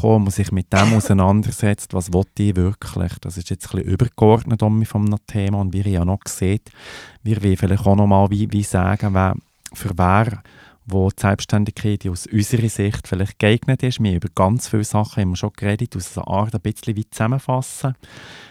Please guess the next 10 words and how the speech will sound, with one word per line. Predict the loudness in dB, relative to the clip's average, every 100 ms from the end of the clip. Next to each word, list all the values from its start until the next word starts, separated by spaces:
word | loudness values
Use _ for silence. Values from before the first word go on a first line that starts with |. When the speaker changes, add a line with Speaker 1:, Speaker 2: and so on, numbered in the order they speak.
| -6
Speaker 1:
Ich | 0
glaube, | 4 4
es | 2
ist | -2
vor | -2 0 2
allem | 2 2
für | -2
Leute, | 0 0 0 _ -2
die, | 2 2 -2 _ _ _ _ _ -8
die | -4